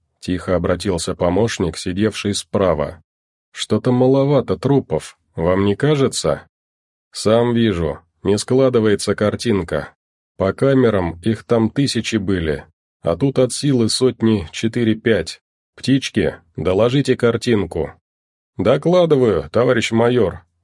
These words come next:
Покрошили мы их славно, в пух и прах»,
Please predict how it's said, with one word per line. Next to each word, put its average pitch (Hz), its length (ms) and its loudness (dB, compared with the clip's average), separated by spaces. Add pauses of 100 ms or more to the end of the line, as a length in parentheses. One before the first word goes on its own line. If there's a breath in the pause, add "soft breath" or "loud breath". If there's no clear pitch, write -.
(280)
Покрошили 147 720 2
мы 156 280 4
их 131 120 -2
славно, 107 840 0
в - 160 -20
пух 156 280 0
и 151 60 2
прах», 151 480 0